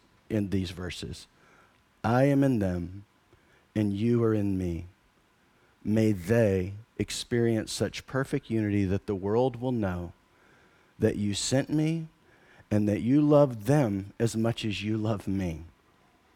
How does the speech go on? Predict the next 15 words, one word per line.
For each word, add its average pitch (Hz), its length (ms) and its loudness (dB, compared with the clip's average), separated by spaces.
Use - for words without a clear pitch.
Father, 113 300 2
I 117 180 2
want 135 400 0
these 131 540 4
whom 117 200 -2
you've 117 220 -2
given 120 300 2
me 101 160 0
to 101 180 -4
be 95 200 -4
with 98 500 -4
me 82 280 -6
where 98 280 0
I 98 160 0
am." 90 320 -4